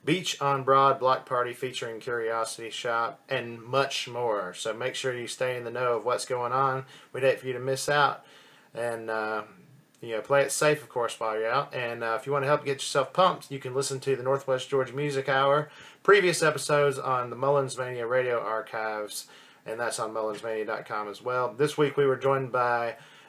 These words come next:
the Bre-, uh, the Maddox Band, and, uh, super, super very much enjoyed that. Super very much enjoyed that.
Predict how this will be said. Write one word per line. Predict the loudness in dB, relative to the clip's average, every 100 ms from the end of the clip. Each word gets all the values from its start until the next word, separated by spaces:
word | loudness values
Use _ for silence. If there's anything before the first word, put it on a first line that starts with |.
| _
the | -8
Bre-, | -8 -6 -2 0 0
uh, | 0 0
the | 0
Maddox | 2 6 8 6 0 -8
Band, | -6 -4 -4 -4 -6 -8
and, | -6 -4 -4 -4
uh, | -2 0 0 -4 -10 -20 -20 _ -14
super, | -8 -4 -4 -2 -2 -4 -8 _ _ _
super | -12 -4 -2 -2 -2
very | 0 0 0
much | -2 -2 -6
enjoyed | -4 -2 -2
that. | -2 -6 -8 -8
Super | -6 4
very | 6 8
much | 6 4
enjoyed | 0 0 0
that. | -4 -6